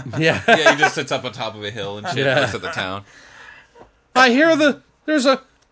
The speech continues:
Speaker 1: tiny baby's voice coming from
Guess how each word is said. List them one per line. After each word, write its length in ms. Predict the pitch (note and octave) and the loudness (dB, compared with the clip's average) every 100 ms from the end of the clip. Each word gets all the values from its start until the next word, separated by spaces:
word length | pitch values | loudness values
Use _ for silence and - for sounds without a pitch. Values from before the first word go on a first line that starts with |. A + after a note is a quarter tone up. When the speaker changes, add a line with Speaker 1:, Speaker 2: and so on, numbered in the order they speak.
| - | -16
Speaker 1:
tiny 460 | - D4 D#4+ D4+ | -4 2 4 4
baby's 560 | B3 D4+ C#4+ C4+ - - _ _ | 2 2 4 4 2 -4 _ _
voice 500 | C4 E4 D#4 D4 - - _ _ - | -4 4 6 4 0 -4 _ _ 0
coming 380 | D4 D4+ D4+ | 2 2 0
from 340 | - D4 C#4+ | 4 4 4